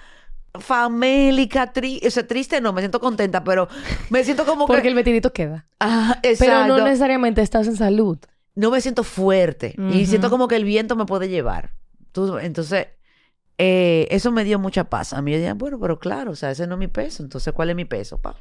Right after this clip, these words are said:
Speaker 2: Y así mismo con las cosas en la vida, tú tienes que darte cuenta.
Speaker 1: Con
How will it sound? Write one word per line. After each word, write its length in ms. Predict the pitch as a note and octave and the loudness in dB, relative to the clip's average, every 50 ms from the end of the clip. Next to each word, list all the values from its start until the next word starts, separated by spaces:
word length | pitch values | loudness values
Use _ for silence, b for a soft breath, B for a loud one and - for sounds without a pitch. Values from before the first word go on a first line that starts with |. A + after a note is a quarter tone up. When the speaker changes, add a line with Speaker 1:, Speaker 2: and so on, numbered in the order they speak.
| - b b b b b b | -18 b b b b b b
Speaker 2:
Y 80 | A3+ | 6
así 160 | A3+ G#3+ - B3 | 6 6 4 4
mismo 240 | A#3+ B3 B3+ B3 | 4 4 2 2
con 160 | A#3+ B3+ B3 A#3+ | 2 2 2 2
las 100 | A#3 A3+ | 2 0
cosas 200 | A#3 A3 A#3 A#3+ | 0 0 0 0
en 100 | A3+ A3+ | 2 2
la 80 | A3 | 0
vida, 240 | G#3+ C#4 D4 C#4+ G#3 | 0 0 -2 -2 -2
tú 80 | F#3 F3 | 0 0
tienes 260 | G3 G3+ G#3+ A3 G#3+ | -2 -2 -2 -2 -2
que 60 | - | 0
darte 300 | A3+ G#3+ G#3 G#3 - G#3+ | 2 2 2 2 -2 -2
cuenta. 460 | - A3+ G#3+ G#3 G#3 G3 B3+ D4 - _ _ _ _ | -2 0 0 0 -2 -2 -4 -8 -8 _ _ _ _
Speaker 1:
Con 360 | - - C#3+ D3 C#3 B2 | -2 0 0 0 -2 -4